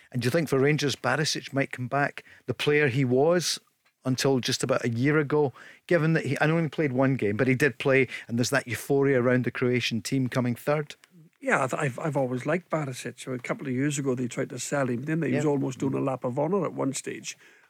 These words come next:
Speaker 2: I think he was away. Um, but then, I don't know, he, he's obviously got himself back in the Rangers team.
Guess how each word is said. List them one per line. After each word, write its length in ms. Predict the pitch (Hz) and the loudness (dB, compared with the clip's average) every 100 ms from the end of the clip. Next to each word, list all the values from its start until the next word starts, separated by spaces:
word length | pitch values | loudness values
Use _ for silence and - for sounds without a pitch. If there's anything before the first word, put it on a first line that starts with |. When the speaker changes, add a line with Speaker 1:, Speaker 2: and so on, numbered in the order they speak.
| - | -8
Speaker 2:
I 60 | |
think 180 | 151 156 | -4 -2
he 100 | 151 | -2
was 200 | 139 117 | 0 0
away. 480 | 123 143 240 196 - _ _ _ _ _ _ | 2 2 2 0 -4 _ _ _ _ _ _
Um, 460 | 139 139 139 131 127 - _ _ | 0 2 2 2 -2 -10 _ _
but 160 | - 127 | -6 0
then, 280 | 135 127 - | 2 2 0
I 100 | 143 | 0
don't 200 | 127 123 | 0 0
know, 180 | 143 160 | 2 2
he, 120 | 135 | 0
he's 240 | - 123 | -2 -2
obviously 460 | 127 123 123 131 113 - - | 0 -2 -2 -2 -4 -6 -6
got 140 | 139 | -4
himself 400 | 139 120 127 120 | -2 -2 -2 0
back 240 | 123 113 | -2 -2
in 100 | 123 | -4
the 100 | 120 | -2
Rangers 380 | 120 127 123 123 | -2 -2 -2 -4
team. 240 | - 151 | -4 -4